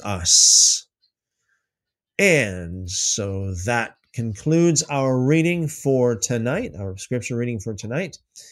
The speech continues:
Uh, let's see what we have in the live chat for questions.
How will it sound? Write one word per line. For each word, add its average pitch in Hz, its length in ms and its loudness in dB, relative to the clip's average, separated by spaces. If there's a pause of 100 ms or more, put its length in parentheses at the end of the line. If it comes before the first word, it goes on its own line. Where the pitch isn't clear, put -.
(580)
Uh, 120 220 -2
let's 110 200 -2
see 139 140 4
what 127 120 2
we 123 100 2
have 127 320 2
in 131 140 -4
the 120 60 -2
live 131 340 0
chat 147 320 -4
for 123 160 -4
questions. 170 920 -6